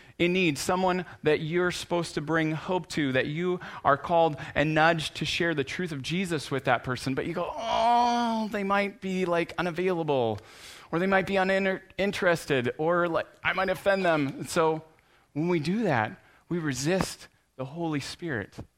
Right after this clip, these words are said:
And in this text that we are gonna look at today, we'll see how Jesus consistently trusted the Holy Spirit, surrendered to the Holy Spirit,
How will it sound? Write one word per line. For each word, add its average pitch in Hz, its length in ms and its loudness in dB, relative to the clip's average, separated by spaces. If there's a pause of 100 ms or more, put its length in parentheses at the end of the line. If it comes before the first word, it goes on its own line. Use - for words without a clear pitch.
(1080)
And 170 160 2
in 175 240 0
this 190 280 0
text - 380 0
that 120 100 -2
we 156 120 0
are 165 100 2
gonna 156 160 2
look 156 220 0
at 147 180 4
today, 135 460 0 (680)
we'll 165 180 -2
see 175 420 -2 (400)
how 151 200 4
Jesus 147 680 -4 (420)
consistently - 920 -2 (320)
trusted 143 840 -4
the 127 140 0
Holy 135 260 -2
Spirit, 110 500 -2 (220)
surrendered 175 640 0
to 160 100 -2
the 135 100 0
Holy 123 220 0
Spirit, 123 300 0